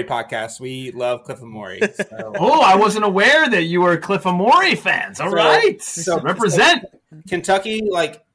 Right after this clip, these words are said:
Speaker 1: nibbled on recruiting him whenever we were going through and trying to find a big. Uh,
Speaker 3: Rightfully
Speaker 1: I think,
Speaker 3: so.
Speaker 1: I think he ended up wanting to commit early, so they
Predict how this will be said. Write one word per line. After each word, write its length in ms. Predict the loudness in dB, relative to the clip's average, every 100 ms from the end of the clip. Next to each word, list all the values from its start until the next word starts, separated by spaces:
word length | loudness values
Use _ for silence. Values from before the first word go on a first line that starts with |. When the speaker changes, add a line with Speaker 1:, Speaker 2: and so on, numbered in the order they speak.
| _ _ _
Speaker 1:
nibbled 540 | -12 -2 0 2 2 0
on 720 | -2 -2 -4 -6 -12 -14 -16 -10
recruiting 600 | -8 -6 -4 -2 -4 -6
him 540 | -8 -6 -6 -10 -14
whenever 400 | -10 -8 -6 -6
we 120 | -6 -6
were 100 | -6
going 260 | -6 -6
through 120 | -8
and 120 | -10 -8
trying 140 | -12
to 60 | -8
find 260 | -10 -10
a 40 | -10
big. 460 | -4 -4 -4 -8 _ _ _ _ _ -12
Uh, 60 | -4
Speaker 3:
Rightfully 340 | -4 -4 -6
Speaker 1:
I 20 |
think, 160 | -2 0
Speaker 3:
so. 260 | 0 -2 -14 _ _ -12
Speaker 1:
I 80 | -10
think 160 | -10
he 100 | -10
ended 140 | -8 -8
up 140 | -8
wanting 440 | -6 -6 -6 -8 -8
to 260 | -6 -6 -8
commit 300 | -10 -8 -8
early, 340 | -6 -4 -4 -6
so 200 | -8 -6
they 260 | -6 -8